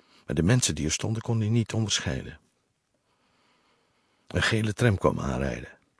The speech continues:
stopte. "Ik wacht tot de tram is weggereden," dacht hij.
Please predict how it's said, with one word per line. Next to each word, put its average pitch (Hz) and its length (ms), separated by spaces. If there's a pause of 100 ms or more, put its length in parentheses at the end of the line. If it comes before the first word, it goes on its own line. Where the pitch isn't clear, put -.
(140)
stopte. - 520 (1900)
"Ik - 180
wacht - 200
tot - 160
de - 100
tram 82 220
is 82 120
weggereden," - 600
dacht - 240
hij. - 160